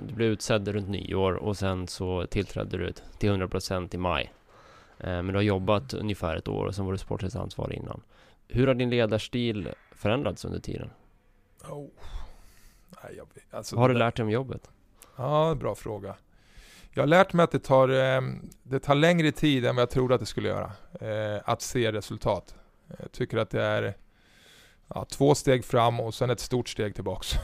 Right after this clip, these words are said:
Speaker 2: <laughs> Och sen, ja, men nu är det två steg fram igen. Och sen så tror jag att nu har vi någonting på gång. Eh, ah, det har vi ju tydligen inte. Inte så,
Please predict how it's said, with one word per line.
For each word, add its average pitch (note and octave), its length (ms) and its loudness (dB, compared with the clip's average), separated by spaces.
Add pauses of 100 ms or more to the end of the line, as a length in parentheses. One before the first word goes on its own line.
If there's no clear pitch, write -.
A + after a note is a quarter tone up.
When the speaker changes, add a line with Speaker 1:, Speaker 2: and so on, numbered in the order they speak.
(240)
Speaker 2:
<laughs> E3 360 -4
Och - 80 -6
sen, E3 160 6
ja, G3 220 6
men G#3 140 2
nu G#3 80 2
är A3+ 40 2
det A3+ 80 0
två C#3+ 200 2
steg B2+ 260 0
fram A#2 240 2
igen. A2+ 220 0
Och - 220 -4
sen C3 160 2
så - 160 -2
tror - 160 2
jag A#2+ 60 6
att - 60 -8
nu C#3 120 2
har E3+ 120 8
vi D3 60 2
någonting B2+ 260 0
på B2 100 -2
gång. B2+ 340 6 (520)
Eh, A2 600 2 (220)
ah, C#3+ 360 6 (120)
det C#3+ 100 -2
har C3+ 160 4
vi B2 100 -2 (220)
ju C3 80 -2
tydligen A#2+ 360 0
inte. - 300 -8 (360)
Inte A#2 280 -6
så, G#2+ 360 -2